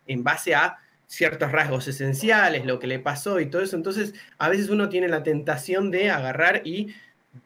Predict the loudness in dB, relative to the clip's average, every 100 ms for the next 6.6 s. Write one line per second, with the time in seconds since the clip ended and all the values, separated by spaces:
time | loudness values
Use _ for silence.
0 | _ -20 -4 -2 -2 -4 -4 2 2 4
1 | 2 2 2 4 2 0 -4 -4 -2 -2
2 | 0 -2 0 0 0 0 0 2 -2 0
3 | 2 2 4 2 2 0 -2 -4 _ _
4 | _ -6 -6 -8 _ _ 0 2 4 2
5 | 0 -2 -2 -4 -2 -2 -4 -2 -2 2
6 | 2 2 -2 0 0 0